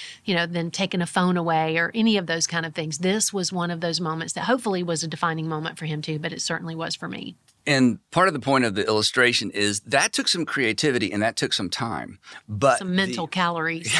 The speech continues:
Speaker 2: <laughs> It certainly did. But again, it accomplished what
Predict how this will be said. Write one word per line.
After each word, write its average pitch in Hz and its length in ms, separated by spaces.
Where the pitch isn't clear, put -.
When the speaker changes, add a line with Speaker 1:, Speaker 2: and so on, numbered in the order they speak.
Speaker 2:
<laughs> - 120
It 170 140
certainly 127 480
did. 113 500
But 151 300
again, 143 400
it 127 80
accomplished 147 760
what 117 300